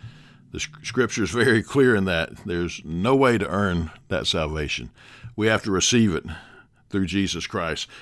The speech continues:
receive that free gift from God. It's important that we know that and understand that, because it is a free gift, and nothing we can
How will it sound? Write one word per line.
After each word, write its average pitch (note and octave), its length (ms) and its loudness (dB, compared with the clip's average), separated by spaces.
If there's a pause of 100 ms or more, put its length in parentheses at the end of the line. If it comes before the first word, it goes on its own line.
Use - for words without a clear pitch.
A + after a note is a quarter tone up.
(140)
receive B2 420 0
that F2+ 340 -2
free B2+ 300 2
gift F#2+ 480 2 (140)
from F2 240 -6
God. D2+ 460 -2 (500)
It's F#2+ 140 -4
important A#2 320 2
that G#2 120 2
we E2+ 140 -2
know A#2 260 2
that E2 300 -2
and E2 120 -2
understand G2 540 -2
that, F2 80 -2
because D#2+ 260 -6
it E2+ 120 -8
is B2 200 2
a F#2+ 60 -2
free D2+ 220 -6
gift, C2+ 420 -10 (320)
and E2 140 -2
nothing A#2+ 320 2
we G#2 140 2
can F2+ 400 -4